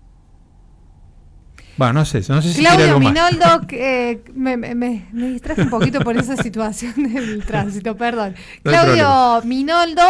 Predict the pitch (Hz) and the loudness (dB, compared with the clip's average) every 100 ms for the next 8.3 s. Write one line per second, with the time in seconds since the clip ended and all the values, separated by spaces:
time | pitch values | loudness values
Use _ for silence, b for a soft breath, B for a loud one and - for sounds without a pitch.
0 | 403 - 254 254 269 330 - 285 247 220 | 4 2 -4 -4 -4 -6 -4 2 2 2
1 | 277 285 233 214 220 254 294 247 226 214 | 2 0 -2 -4 -4 -6 -6 -6 -6 -10
2 | - 302 247 254 240 240 220 254 277 262 | -8 -8 -6 -4 -4 -2 -2 -4 -4 -2
3 | 294 294 b b b 220 240 220 214 233 | -2 -4 b b b -4 -2 -2 -2 -4
4 | 269 262 247 320 349 - 381 370 - _ | -6 -8 -4 -2 -2 0 -2 -4 -10 _
5 | _ _ _ - 240 233 233 262 220 320 | _ _ _ -14 -10 -10 -10 -12 -4 0
6 | 330 339 320 - _ _ _ _ - - | 0 0 -2 -8 _ _ _ _ -20 -14
7 | 220 - 220 240 285 254 214 233 226 - | -12 -10 -8 -6 -6 -4 -6 -6 -10 -8
8 | 339 - | -8 -6